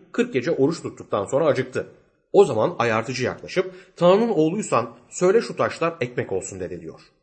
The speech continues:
Rab İsa bunu yapabilirdi. Taşları ekmek yapabilirdi ama o yapmadı. Unutmayalım ki İsa fiziksel yapısı açısından bizim gibi bir bedene sahipti. Ancak günahsızdı. O da bizim gibi bedensel istekler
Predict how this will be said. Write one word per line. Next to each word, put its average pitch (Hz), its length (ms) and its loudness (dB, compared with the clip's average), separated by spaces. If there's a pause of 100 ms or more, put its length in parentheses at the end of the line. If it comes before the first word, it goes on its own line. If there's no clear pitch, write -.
(180)
Rab 196 200 0
İsa 160 360 -2
bunu 143 120 -4
yapabilirdi. 143 580 -4 (320)
Taşları 131 420 0
ekmek 185 400 -4
yapabilirdi 143 440 -2
ama 107 200 -2
o 165 320 0
yapmadı. 90 440 -6 (120)
Unutmayalım 123 520 -2
ki 107 180 -10
İsa 165 380 0 (220)
fiziksel 165 440 -4
yapısı 127 300 -2
açısından 101 640 -2 (240)
bizim 165 320 -4
gibi 165 240 -6
bir 160 140 0
bedene 117 260 0
sahipti. 90 580 -10
Ancak 180 320 -4
günahsızdı. 98 500 -4 (340)
O 214 160 8
da 156 180 4
bizim 139 260 -4
gibi 123 200 -4
bedensel 117 480 0
istekler 123 480 -4